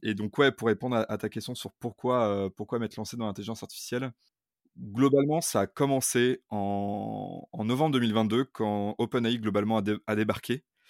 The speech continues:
J'ai compris que dans la manière dont ils étaient en train d'arriver sur le marché, ils allaient justement ouvrir ce marché et déployer finalement, euh, créer le besoin autour des I A génératives au niveau des particuliers, surtout des entreprises.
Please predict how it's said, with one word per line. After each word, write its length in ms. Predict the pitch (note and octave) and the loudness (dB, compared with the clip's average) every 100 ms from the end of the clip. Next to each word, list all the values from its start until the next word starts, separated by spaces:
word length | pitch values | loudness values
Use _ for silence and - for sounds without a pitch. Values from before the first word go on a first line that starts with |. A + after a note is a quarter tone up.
| - _ _ _ _ | -20 _ _ _ _
J'ai 240 | A2+ G2+ A2+ | -6 -2 -2
compris 540 | B2 A#2+ - C#3+ D3 | -2 -6 -4 -6 -6
que 140 | - G#2+ | -4 -4
dans 160 | G2 | 0
la 100 | G2+ | 0
manière 320 | G#2 A#2+ B2+ A#2+ | 0 0 0 0
dont 100 | G#2+ | -2
ils 120 | G2 | -4
étaient 100 | F2+ | -4
en 80 | A2+ | -6
train 180 | - | -4
d'arriver 220 | A2+ A2 A2 | -2 0 -2
sur 140 | - | -2
le 80 | G2+ | -4
marché, 420 | G2+ - A#2+ C#3 - _ _ _ - | -2 0 0 0 -8 _ _ _ -8
ils 240 | G#2 G2 | -2 2
allaient 320 | G2+ G#2 B2 | 4 4 2
justement 720 | G#2+ G#2+ G#2+ - A2+ A#2+ C#3+ - _ _ _ _ _ - | 2 -4 -4 -2 0 0 -2 -10 _ _ _ _ _ -2
ouvrir 600 | B2+ A2 B2+ C#3+ - - - | -2 4 4 4 0 -16 -16
ce 220 | - A2 | -6 -2
marché 640 | G#2+ G#2 - C3 C3+ - | 0 0 2 2 2 -2
et 540 | A2+ A#2 A#2+ B2 A#2+ - _ _ _ _ _ | 0 2 4 2 0 -6 _ _ _ _ _
déployer 580 | A2+ G#2 B2 - A#2+ B2 | -8 2 2 4 0 2
finalement, 600 | - - G#2+ G#2+ A#2+ A#2+ | -2 -4 -2 0 0 0
euh, 80 | G2+ F#2 - - _ | 0 -4 -12 -20 _
créer 220 | - C#3 | -2 2
le 60 | C3 | 2
besoin 380 | A2 A2+ A#2+ B2+ | 2 0 0 0
autour 240 | G#2+ A#2+ | -2 -2
des 200 | A2+ G2+ | -4 0
I 20 | |
A 20 | G#2+ | -2
génératives 680 | G#2+ G#2+ G#2 G2 C3 C3 A#2+ - | 0 -2 -2 -2 -4 -4 -6 -6
au 80 | G#2+ | -6
niveau 140 | G#2+ | -4
des 100 | G#2+ | -4
particuliers, 480 | G#2 - - G#2 A#2+ | -6 -10 -12 -6 -4
surtout 220 | - A2+ | -4 -8
des 120 | G#2+ | -8
entreprises. 460 | G2+ - G#2+ G2+ - | -8 -10 -12 -12 -14